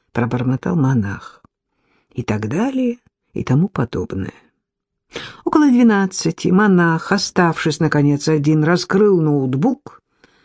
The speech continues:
и обнаружил следующее послание от чёрного властелина. «Чёрному клобуку. Игры разума или книга теней. Высшему не нужны доказательства.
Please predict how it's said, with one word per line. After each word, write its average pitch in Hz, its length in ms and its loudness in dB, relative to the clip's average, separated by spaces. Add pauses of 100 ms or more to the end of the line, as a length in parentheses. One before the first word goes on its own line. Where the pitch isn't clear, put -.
(200)
и - 80 2
обнаружил 302 520 4
следующее 277 540 2
послание 233 560 2
от 196 60 -4
чёрного 190 500 2
властелина. 123 840 -2 (960)
«Чёрному 196 960 2
клобуку. 160 840 0 (920)
Игры 190 580 4
разума 160 760 0 (320)
или 180 260 4
книга 175 680 2
теней. 151 800 0 (720)
Высшему 220 840 2
не 220 160 4
нужны 214 460 4
доказательства. 185 1300 -2